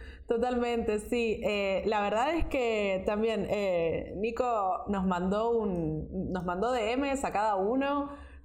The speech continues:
Eh, esto que comentábamos al principio un poco del podcast, diciendo, "Chicos, no sé, estoy leye-, estoy escuchando su podcast, me encanta, les busco las redes y no tienen".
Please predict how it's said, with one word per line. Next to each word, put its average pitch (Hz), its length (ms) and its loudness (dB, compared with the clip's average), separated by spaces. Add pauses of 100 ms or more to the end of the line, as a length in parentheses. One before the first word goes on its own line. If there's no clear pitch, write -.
Eh, 165 360 0
esto 185 220 -2
que 196 100 0
comentábamos 190 580 -2
al 165 120 -4
principio 190 360 -2
un 170 60 -4
poco 185 200 0
del 170 160 -2
podcast, 185 360 -2
diciendo, 185 360 -2
"Chicos, 247 340 0
no 233 80 -2
sé, 247 280 -2
estoy 247 180 -2
leye-, 247 280 0
estoy 247 220 -2
escuchando 254 420 0
su - 160 -2
podcast, 254 400 0
me 208 100 -2
encanta, 214 440 -2
les 196 100 0
busco 226 240 0
las 214 160 2
redes 226 320 0
y 202 60 0
no 208 120 -2
tienen". 202 420 0